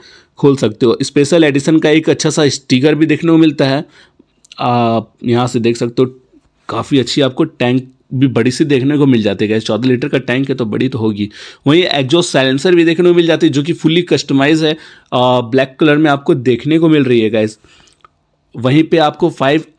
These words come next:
अ, सेवन स्टेप एडजस्टेबल मोनोशॉक सस्पेंशन इसमें देखने को मिल जाता है और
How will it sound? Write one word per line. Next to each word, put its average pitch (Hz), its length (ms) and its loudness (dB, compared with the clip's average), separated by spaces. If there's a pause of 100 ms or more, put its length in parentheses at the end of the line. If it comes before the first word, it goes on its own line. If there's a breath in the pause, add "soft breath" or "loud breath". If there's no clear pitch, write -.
(120)
अ, 139 180 2
सेवन 156 380 0
स्टेप 156 340 -2 (100)
एडजस्टेबल 139 560 0
मोनोशॉक 135 460 0
सस्पेंशन 123 520 -2
इसमें 151 260 0
देखने 151 220 0
को 156 60 2
मिल 151 120 2
जाता 131 260 0
है 143 160 -2 (300 loud breath)
और 147 460 0